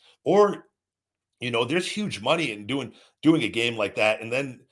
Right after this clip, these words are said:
doing a W W E versus Mortal Kombat or W W E versus Marvel, right? Why not? Or, or the ultimate game of, like, W W E versus Marvel versus D C versus Mortal Kombat versus Street Fighter.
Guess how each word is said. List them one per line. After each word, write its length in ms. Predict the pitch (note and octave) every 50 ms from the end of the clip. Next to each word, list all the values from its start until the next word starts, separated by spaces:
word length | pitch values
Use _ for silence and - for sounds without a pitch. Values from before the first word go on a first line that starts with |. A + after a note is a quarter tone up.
| _ _ _ _ _ -
doing 220 | C3+ C3+ B2+ A2
a 40 | G#2
W 300 | F#2 G#2+ B2+ A2+ A#2+ A#2+
W 360 | A#2 A#2+ A2+ A2 G#2+ G#2+ A2
E 100 | A#2+ A#2+
versus 360 | G2 G2 G2+ F#2+ - G#2 F2+
Mortal 300 | G2 A2 A2 A2 A2+ G2+
Kombat 400 | - A#2+ A2+ A2+ A2+ A2 G#2 G2+
or 100 | G2 F2+
W 300 | F2 G2+ A2+ A2+ A2+ A2+
W 380 | G#2 A2+ G#2 G2 G2+ G2+ G#2 G#2+
E 120 | A2 A2 G#2+
versus 520 | F2+ F#2+ F#2+ F#2+ F2+ - G#2+ G#2 F2+ E2+ E2 -
Marvel, 480 | G2+ G#2 G#2 A2 G#2+ F#2 F#2+ E2+ E2
right? 320 | F2 F#2 F#2+ G#2+ A#2+ A2+ - _ _ _ _ _ _ _ _ _ _ _ _ _
Why 260 | - G#2+ A#2 C3 C3 A2+
not? 180 | A2 B2+ - -
Or, 220 | A#2+ B2 G#2+ - - _ _ _
or 200 | A2 B2 C#3 B2+
the 160 | A2+ A#2 A2+ A2
ultimate 460 | B2 C#3 C#3 C3+ - B2 G#2+ G2 F#2+
game 260 | G#2+ G#2+ A2 A2 G#2
of, 140 | G2 F#2+ G2+
like, 260 | G2+ G2 F2+ - - _ _ - -
W 280 | A#2+ A#2 A2+ A#2 A#2
W 380 | A2+ A#2 A2 A2 G#2+ G#2 G#2+ A2+
E 180 | A#2 A2+ A2+
versus 500 | F#2+ F#2 G#2 G#2 G2 - - G#2 F#2 F2+
Marvel 580 | G2 G#2 A2 A2+ A2+ A2+ A2 A2 A2+ A2 G#2 F#2+
versus 420 | - A2 A2 G#2 G2+ - G#2 F2+ -
D 200 | - A2 A2+ G#2+
C 340 | G#2+ - - A#2 A2+ A2+ G#2+
versus 420 | F2 G2 G2 F#2+ - - G#2 -
Mortal 300 | G2 G#2+ G#2+ G#2+ G#2+ G2+
Kombat 460 | - - A2 A2+ A2 G2+ G#2 G#2 G2+ F#2+
versus 280 | G#2+ G2+ - - G#2+
Street 280 | - - - A2 A2+ - -
Fighter. 360 | A2 G2+ G2 F#2+ F#2 F2+